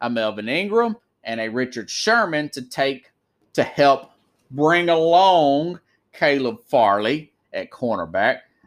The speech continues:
Uh, remember, they got rid of Adoree Jackson and, uh, Malcolm Butler at the cornerback position. Those guys weren't world beaters by no means.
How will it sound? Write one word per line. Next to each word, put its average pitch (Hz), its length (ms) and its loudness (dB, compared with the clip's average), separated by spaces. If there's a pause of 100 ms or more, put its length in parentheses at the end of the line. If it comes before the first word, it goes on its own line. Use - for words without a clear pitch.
Uh, 107 280 2
remember, 143 360 0
they 113 120 0
got 120 260 0
rid 147 160 2
of 127 120 -2
Adoree 113 400 -2
Jackson 180 680 -2 (300)
and, 120 800 -4
uh, 113 580 2
Malcolm 127 720 -2
Butler 135 440 0
at 120 200 -6
the 117 80 -8
cornerback 131 600 -2
position. 170 600 -6 (100)
Those 311 200 0
guys 165 320 2
weren't 147 340 -4
world 123 280 -2
beaters 117 320 -4
by 107 140 0
no 117 200 -2
means. 117 480 -4